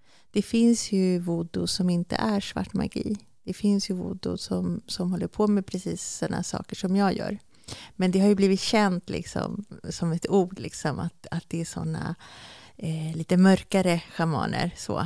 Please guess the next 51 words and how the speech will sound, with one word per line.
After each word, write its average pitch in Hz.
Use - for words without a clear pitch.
Eh, 170
men 180
det 190
är 226
inte 233
alla -
som -
håller 180
på -
med 185
det, 190
som 185
jobbar 180
i 185
mörkret. 185
Eller 185
det 190
är 202
inte 202
alla 185
som -
håller 175
på 180
med 175
santeria, 185
som 175
är 175
i -
Kuba 180
till -
exempel, 180
jobbar 170
med 165
santeria. 185
Och -
där 180
jobbar 175
man 165
med 170
helgon 170
och 156
även 165
med -
liksom -
naturkraften 165
och 170
gudinnor 165
och 170
såna -
saker. -
Men 175